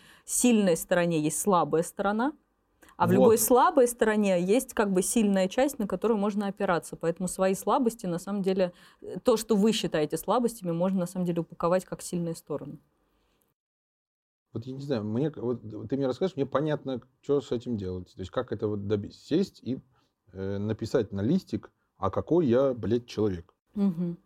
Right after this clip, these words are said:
Speaker 1: Мгм.
Speaker 2: Какой я человек? Вот чё мне нравится?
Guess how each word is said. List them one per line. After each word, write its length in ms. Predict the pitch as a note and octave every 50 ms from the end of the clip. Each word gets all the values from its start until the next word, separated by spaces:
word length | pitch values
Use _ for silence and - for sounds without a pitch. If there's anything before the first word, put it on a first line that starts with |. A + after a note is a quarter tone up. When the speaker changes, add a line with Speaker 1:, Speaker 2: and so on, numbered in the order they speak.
| _ _ _ _ _ _ _ _ _ - _ _ _ _ _ _ _ _ _
Speaker 1:
Мгм. 360 | G#3 G3 F3+ F3 F3 F3 - _ _ _ _ _ _ _ _ _ _
Speaker 2:
Какой 360 | - - B2+ - - G2+ F#2 F2+
я 80 | F2
человек? 240 | E2+ - E2+ E2+ -
Вот 120 | G#2+ G#2+
чё 120 | - - D3+
мне 120 | D3 C#3+
нравится? 500 | B2 G2+ F#2+ F2+ F2+ E2+ - - - F#2